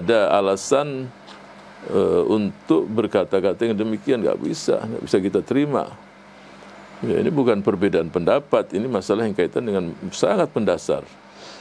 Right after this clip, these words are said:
Artinya pesan-pesan sabda Rasul putus sudah. Kalau yang menyampaikan semua nggak bisa diterima, setelah putus ya selesai Islam itu. Siapa yang membawa Islam coba? Ya,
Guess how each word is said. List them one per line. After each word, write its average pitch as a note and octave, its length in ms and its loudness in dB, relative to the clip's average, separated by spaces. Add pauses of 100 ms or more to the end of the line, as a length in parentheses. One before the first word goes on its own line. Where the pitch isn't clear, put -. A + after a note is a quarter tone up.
(400)
Artinya E3 840 2 (260)
pesan-pesan A#2 680 0
sabda A2+ 260 0
Rasul A2+ 220 0
putus D#4 420 0
sudah. B2+ 240 -4 (960)
Kalau C#3 220 2
yang C#3+ 240 2
menyampaikan B2 800 0
semua A2+ 240 -4
nggak G#2 120 0
bisa G#2 140 0
diterima, G2+ 560 -4 (720)
setelah C3 320 2
putus C#3+ 400 0
ya C3 80 4
selesai C#3+ 420 0
Islam D3+ 380 0
itu. C#3+ 100 -8 (300)
Siapa - 240 2
yang C3+ 160 0
membawa G2+ 180 4
Islam G2 380 -2
coba? - 240 -6 (1800)
Ya, - 320 0